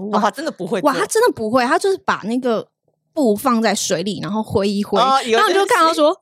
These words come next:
Speaker 1: ，“你在干嘛？你在玩水吗？”
Speaker 2: 哦。
Speaker 1: 他说，“啊，哦，我在洗东西。”
Speaker 2: 嗯。
Speaker 1: 真的看不出来你在洗东西。
Speaker 2: 欸，可是你这样很反差欸，
Speaker 1: 哦。
Speaker 2: 因为你喜欢这种点以后，
Speaker 1: 对。嗯。
Speaker 2: 然后下一步要进到深度交以后，万一发现灵魂不匹配怎么办？你懂我的意思吗？
Speaker 1: 哦，我理解，我理解，我理解。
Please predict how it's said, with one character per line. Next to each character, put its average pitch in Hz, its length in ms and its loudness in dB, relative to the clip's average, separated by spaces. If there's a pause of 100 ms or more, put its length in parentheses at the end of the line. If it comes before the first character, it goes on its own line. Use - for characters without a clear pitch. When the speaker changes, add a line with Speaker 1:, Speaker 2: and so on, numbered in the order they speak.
Speaker 1:
，“你 269 100 4
在 226 180 0
干 240 180 -2
嘛？ 180 180 0
你 208 60 -2
在 269 100 2
玩 202 280 0
水 240 280 0
吗？” - 220 -2
Speaker 2:
哦。 - 20 -6
Speaker 1:
他 277 80 -4
说 - 140 -4
，“啊， - 160 -2
哦， 262 160 -4
我 214 100 0
在 269 260 -2
洗 - 340 -6
东 208 240 -2
西。” 247 220 -2
Speaker 2:
嗯。 233 240 0 (280)
Speaker 1:
真 277 100 -4
的 294 80 0
看 240 160 -2
不 214 120 -2
出 202 180 -2
来 170 140 0
你 160 40 -10
在 170 120 -4
洗 - 160 -10
东 - 160 -14
西。 - 300 -8
Speaker 2:
欸， - 120 -8
可 370 80 -2
是 427 80 -2
你 277 60 -10
这 330 80 -2
样 294 100 -4
很 160 180 0
反 180 220 -2
差 151 280 -6
欸， 139 40 -4
Speaker 1:
哦。 - 60 -10
Speaker 2:
因 220 40 -4
为 339 80 0
你 339 120 -2
喜 - 180 -2
欢 240 180 0
这 208 80 -10
种 220 200 -2
点 156 260 -8
以 165 40 -12
后， 175 220 -2 (140)
Speaker 1:
对。 226 80 0
嗯。 175 40 -2
Speaker 2:
然 214 80 0
后 247 220 0
下 254 240 -2
一 220 40 0
步 226 160 -2
要 226 100 2
进 240 240 -8
到 202 180 0
深 240 320 -4
度 254 140 -2
交 202 220 0
以 - 20 -4
后， 185 160 -2
万 208 140 0
一 - 20 -2
发 226 140 -2
现 220 100 -2
灵 165 140 -6
魂 156 160 -4
不 190 100 0
匹 - 220 -12
配 135 180 -10
怎 - 100 -14
么 - 140 -12
办？ - 80 -4 (340)
你 262 80 -4
懂 240 160 0
我 180 60 -2
的 170 100 -6
意 185 60 -8
思 165 140 -12
吗？ - 240 -12
Speaker 1:
哦， 311 60 -6
我 294 100 0
理 302 100 2
解， 302 140 0
我 240 100 4
理 220 100 0
解， 180 160 -2
我 165 80 -4
理 180 60 -6
解。 - 220 -12